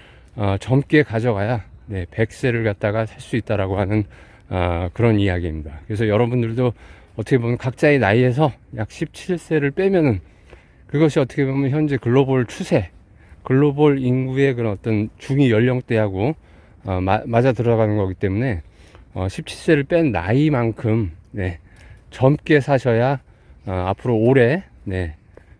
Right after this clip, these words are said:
어, 살 수 있다라는 그런 어떤, 어, 수적인, 네, 논리가 나오고 있습니다. 아, 지금, 지금 오 분 지나고 있는데, 에,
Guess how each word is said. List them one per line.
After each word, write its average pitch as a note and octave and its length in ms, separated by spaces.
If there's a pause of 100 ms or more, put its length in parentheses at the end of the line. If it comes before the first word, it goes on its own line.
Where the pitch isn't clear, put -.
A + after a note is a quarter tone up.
(120)
어, F2+ 180
살 D#3 200
수 D3+ 160
있다라는 A2 520
그런 G2+ 240
어떤, F#2 440 (400)
어, E2+ 680
수적인, D3+ 640 (320)
네, F2 300 (120)
논리가 A#2 380
나오고 F#2 280
있습니다. E2 360 (760)
아, B2+ 300 (360)
지금, B2+ 240
지금 B2+ 200
오 A#2+ 180
분 D#3 160
지나고 C#3 340
있는데, C3 400 (1120)
에, C3 480